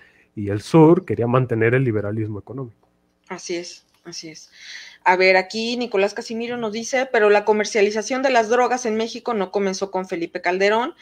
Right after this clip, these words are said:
Speaker 2: sino antes, cuando po-, eh, con motivo del derribo de las Torres Gemelas en Estados Unidos, cerró sus fronteras y reforzó los controles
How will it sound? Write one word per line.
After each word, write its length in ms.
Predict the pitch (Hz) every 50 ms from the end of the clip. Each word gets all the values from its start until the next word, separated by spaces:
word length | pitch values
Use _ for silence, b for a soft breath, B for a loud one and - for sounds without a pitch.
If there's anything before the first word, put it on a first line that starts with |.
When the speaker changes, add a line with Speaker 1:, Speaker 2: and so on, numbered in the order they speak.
| B B B
Speaker 2:
sino 500 | B - - 233 233 240 247 262 262 - -
antes, 600 | - 262 294 311 302 - 220 196 196 - - _ _ -
cuando 680 | 190 185 180 185 196 196 196 196 196 196 196 190 -
po-, 260 | - 202 196 196 196 - 202
eh, 260 | 202 196 - - - _ _ _ _ _ _ _ - - -
con 180 | - 214 214
motivo 500 | 208 214 208 - 294 285 285 247 226 185
del 240 | - 175 190 185 185
derribo 600 | 180 190 190 190 208 247 247 240 208 202 190 - 190
de 60 | 185
las 180 | 175 180 180
Torres 260 | - 220 226 233 233 -
Gemelas 460 | - 233 226 233 233 226 202 190 -
en 100 | 175 160
Estados 380 | 175 - - 196 208 226 -
Unidos, 400 | 226 226 233 233 226 240 254 - B B B B B B B
cerró 300 | B 226 220 226 254 277
sus 180 | - 311 277
fronteras 600 | - - 254 233 226 226 247 247 240 247 285 277 -
y 80 | - 208
reforzó 460 | 190 196 196 196 196 190 190 - 226
los 160 | 226 233 233
controles 600 | - 202 196 190 196 196 202 208 220 233 - -